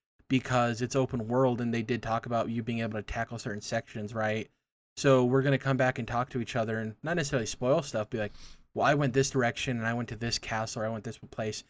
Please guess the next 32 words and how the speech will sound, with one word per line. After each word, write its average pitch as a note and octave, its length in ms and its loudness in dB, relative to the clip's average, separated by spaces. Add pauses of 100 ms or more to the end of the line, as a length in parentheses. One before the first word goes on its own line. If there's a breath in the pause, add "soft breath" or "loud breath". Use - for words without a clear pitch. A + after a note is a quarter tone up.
(300 loud breath)
And D3 160 2
a C#3+ 100 0
really E3+ 220 4
cool E3+ 160 0
thing E3 160 -4
that D3 100 -6
they C3+ 80 0
showed C3 200 0
in A#2+ 60 -4
screenshots, C#3+ 600 -4
too, E3+ 220 0
is A#2 240 2 (440 loud breath)
one D3 400 2
of F3 260 2
my, B2+ 320 2
I C#3 40 -4
wouldn't G3+ 200 4
say F3 100 2
worries, A#2 480 0
'cause B2 140 -2
I A2+ 100 -2
figured B2+ 400 2 (100)
From B2 160 -4
Software A#2+ 320 -4
was A#2 140 -4
gonna G#2+ 160 -2
nail A2+ 260 0
it, G#2 100 -2
but A2 100 -4
I A2+ 60 4
was B2 100 0
like, A#2 140 -2